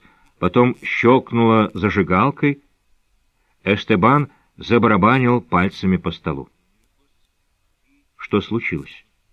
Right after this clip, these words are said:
Она протянула ему свёрнутый в трубку и стянутый резинкой лист бумаги. Эстебан послушно взял,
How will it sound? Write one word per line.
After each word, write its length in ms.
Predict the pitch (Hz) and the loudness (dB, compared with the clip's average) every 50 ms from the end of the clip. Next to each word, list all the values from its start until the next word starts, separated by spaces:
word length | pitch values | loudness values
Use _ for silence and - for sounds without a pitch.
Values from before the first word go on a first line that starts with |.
| _ _ _ _ _ _ _ _ _ _ _ _ _ _ _ _ _ _ _ _ _ _ _ _ _ _ _ | _ _ _ _ _ _ _ _ _ _ _ _ _ _ _ _ _ _ _ _ _ _ _ _ _ _ _
Она 340 | 90 98 110 120 127 127 127 | -2 0 2 4 4 2 2
протянула 500 | - 143 120 - - 135 127 135 131 127 | 2 0 -2 0 0 0 2 2 4 4
ему 260 | 127 123 120 120 123 113 | 4 4 2 0 -2 -2
свёрнутый 800 | - - 98 98 110 120 120 117 113 98 - 120 117 113 117 117 | -4 -2 0 2 4 4 4 2 -2 -2 0 0 0 2 0 -2
в 100 | - - | -6 -8
трубку 640 | - - 107 117 117 - - - 120 117 110 110 - _ _ _ _ _ _ _ _ - - - | -4 0 0 0 0 -2 -4 -2 0 0 0 -2 -8 _ _ _ _ _ _ _ _ -20 -12 -4
и 120 | - 104 107 | -2 -2 -2
стянутый 640 | - - - 127 127 127 127 120 - - 123 117 | -2 -2 -2 0 2 2 0 0 0 2 2 2
резинкой 600 | 113 113 104 - 104 117 127 117 - - 120 113 | 4 2 0 0 0 -2 -2 -2 0 0 2 2
лист 260 | 95 95 104 101 85 | 2 2 0 0 -2
бумаги. 460 | 92 107 101 92 78 76 71 - - - _ _ _ _ _ _ _ _ _ _ _ _ _ _ _ _ _ _ _ _ _ _ _ _ _ _ _ _ _ _ _ _ _ _ _ _ _ | -2 -2 0 0 0 -2 -6 -10 -16 -20 _ _ _ _ _ _ _ _ _ _ _ _ _ _ _ _ _ _ _ _ _ _ _ _ _ _ _ _ _ _ _ _ _ _ _ _ _
Эстебан 480 | 107 110 - - 127 123 180 214 220 | -4 -4 -2 0 0 2 2 2 2
послушно 720 | 185 147 131 - - 131 151 151 - - 135 131 123 107 - | 2 0 -2 0 0 0 0 0 0 -2 -2 -2 -2 -4 -6
взял, 480 | 85 76 73 80 95 92 92 101 107 | -14 -14 -6 -2 0 0 2 0 -2